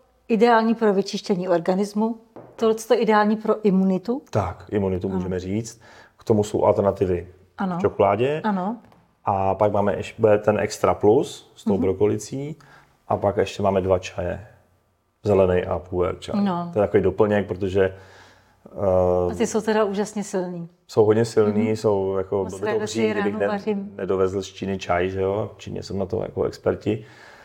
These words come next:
Speaker 2: A spoustu lidí nám říkalo, jako, že to, že jsme někde říkali, že se může dávat do čaje a jestli ty čaje na-, jako neumíme taky sehnat, no, takže to je takový spíš doplněk, ty čaje.
Speaker 1: Mhm.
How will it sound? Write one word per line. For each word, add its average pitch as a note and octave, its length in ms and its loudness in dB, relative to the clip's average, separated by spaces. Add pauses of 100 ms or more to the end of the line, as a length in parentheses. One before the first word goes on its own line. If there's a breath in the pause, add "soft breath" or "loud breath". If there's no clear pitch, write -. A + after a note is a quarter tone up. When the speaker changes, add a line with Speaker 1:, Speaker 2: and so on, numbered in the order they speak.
(340 loud breath)
Speaker 2:
A G2+ 160 -2
spoustu - 340 -4
lidí F#2+ 100 0
nám F#2 180 0
říkalo, F2+ 500 2
jako, F#2 240 -6
že F2 140 -8
to, F2 160 -8 (320)
že G2 120 -10
jsme G#2 160 0
někde G2+ 260 4
říkali, G2 320 0
že F#2 80 -6
se G2 80 -4
může G2 180 -2
dávat G2 200 4
do F#2+ 80 4
čaje F#2 440 4
a F2+ 100 -2
jestli F2+ 180 -10
ty F#2+ 80 -6
čaje F#2 220 0
na-, F2+ 280 -2
jako G2 220 0
neumíme G2+ 280 4
taky G2 220 0
sehnat, F2+ 440 0
no, F2+ 100 -6
takže F2 300 -8 (600 soft breath)
to - 100 -2
je G2+ 40 6
takový G#2+ 140 0
spíš G2+ 180 -2
doplněk, F#2 440 2
ty - 100 -12
čaje. - 200 -2
Speaker 1:
Mhm. A3 220 0